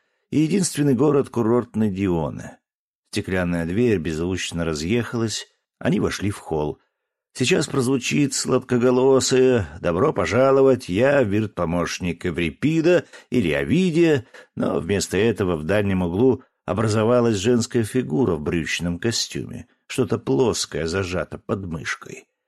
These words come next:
Вышла из незамеченной двери и, улыбаясь, направилась навстречу.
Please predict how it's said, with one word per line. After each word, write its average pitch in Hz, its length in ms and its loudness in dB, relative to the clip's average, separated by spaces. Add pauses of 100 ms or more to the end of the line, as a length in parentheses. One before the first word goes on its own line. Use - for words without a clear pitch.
(160)
Вышла 143 340 -2
из 135 500 -4 (220)
незамеченной 127 680 -2
двери 107 600 2
и, 113 100 4
улыбаясь, 123 880 0 (280)
направилась 85 760 -2
навстречу. - 800 -8